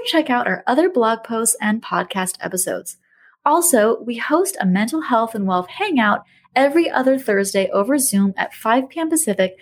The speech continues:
to chat about all things money and mental health. The best part, it is free.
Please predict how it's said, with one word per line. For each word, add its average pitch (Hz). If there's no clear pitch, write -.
to 185
chat 185
about 170
all 247
things 208
money 190
and 180
mental 180
health. -
The 214
best 269
part, 330
it -
is 247
free. -